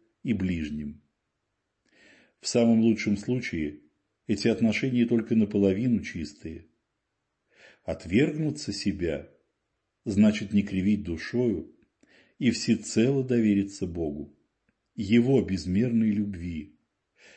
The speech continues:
Его бесконечному всемогуществу.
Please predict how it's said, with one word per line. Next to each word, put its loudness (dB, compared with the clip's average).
Его 4
бесконечному 0
всемогуществу. -6